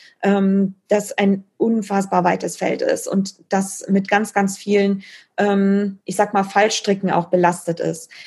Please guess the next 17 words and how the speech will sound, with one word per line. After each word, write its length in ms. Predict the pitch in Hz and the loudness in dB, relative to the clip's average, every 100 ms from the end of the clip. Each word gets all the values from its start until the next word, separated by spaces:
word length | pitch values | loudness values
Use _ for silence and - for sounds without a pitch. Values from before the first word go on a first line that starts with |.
| - - _ _ - | -20 -20 _ _ 0
Heute 300 | 226 269 214 | 2 4 2
soll 160 | 214 | 2
es 80 | 208 | 2
auf 140 | 202 196 | -2 0
jeden 260 | 214 208 | 0 0
Fall 160 | 202 196 | 0 2
nur 240 | 202 208 | 4 2
um 120 | 208 | -2
Probiotika 720 | 196 - 185 202 190 196 190 185 | -4 -6 0 0 2 -2 0 -2
gehen, 420 | 185 190 185 190 - _ _ | 2 2 2 -2 -12 _ _
ähm, 380 | - 185 185 185 - | 2 2 2 -2 0
im 160 | 196 | 0
Zusammenhang 580 | 190 - 185 180 175 180 180 | 0 0 2 2 0 0 0
mit 240 | 190 - - | 0 -2 -10
Grippe. 440 | 156 175 196 175 147 - - _ _ - | -4 0 0 0 0 -4 -8 _ _ -4
Ja, 300 | 165 175 - | -2 -2 0
also 500 | 185 185 196 202 | 2 2 4 2